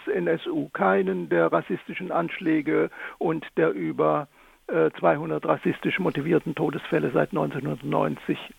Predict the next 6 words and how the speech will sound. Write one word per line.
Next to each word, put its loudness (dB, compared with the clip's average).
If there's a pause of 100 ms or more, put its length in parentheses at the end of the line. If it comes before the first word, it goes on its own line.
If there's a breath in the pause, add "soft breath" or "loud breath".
(240)
Nichts 4
davon 0
konnte -2
er 0
verhindern. 0 (180 loud breath)
Vielmehr 0